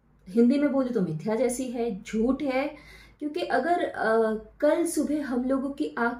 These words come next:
ही ना खुले, भगवान ना करे, लेकिन कल सुबह अगर हम लोग उठ ही ना पाए, जाग ही ना पाए, कल की सवेरा अगर हम देख ही ना पाए,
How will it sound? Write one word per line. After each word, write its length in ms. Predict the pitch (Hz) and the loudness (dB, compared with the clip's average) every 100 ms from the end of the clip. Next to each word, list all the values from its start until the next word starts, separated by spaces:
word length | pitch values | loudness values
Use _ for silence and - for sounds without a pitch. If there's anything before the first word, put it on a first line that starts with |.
| - | -2
ही 80 | 285 | 2
ना 280 | 262 247 247 | 2 0 0
खुले, 300 | 233 185 - | 2 2 -2
भगवान 420 | 185 208 214 254 | -4 -2 2 2
ना 140 | 294 269 | 2 2
करे, 220 | 220 185 | 2 2
लेकिन 320 | 190 190 240 | 0 0 -2
कल 180 | 240 254 | -2 -2
सुबह 320 | - 226 240 | -4 -4 0
अगर 220 | 226 240 | 0 0
हम 220 | 233 214 220 | -2 -2 0
लोग 340 | 247 - - _ _ - | -2 -4 -12 _ _ -4
उठ 180 | 233 - | -4 -2
ही 140 | 285 | 0
ना 160 | 269 233 | 0 0
पाए, 340 | - 190 185 | -4 -4 -4
जाग 360 | 160 202 214 214 | -2 0 0 0
ही 120 | 240 | -2
ना 140 | 226 | -2
पाए, 320 | 202 196 185 185 | -2 -4 -4 -4
कल 160 | 214 220 | -4 -2
की 140 | 262 | -4
सवेरा 460 | 262 208 220 233 240 | -4 -6 -4 -4 -2
अगर 220 | 233 233 | 0 -2
हम 200 | 233 220 | -2 0
देख 240 | 208 208 262 | -2 -2 -4
ही 60 | |
ना 240 | 240 226 - | -4 -4 -6
पाए, 140 | 190 | -10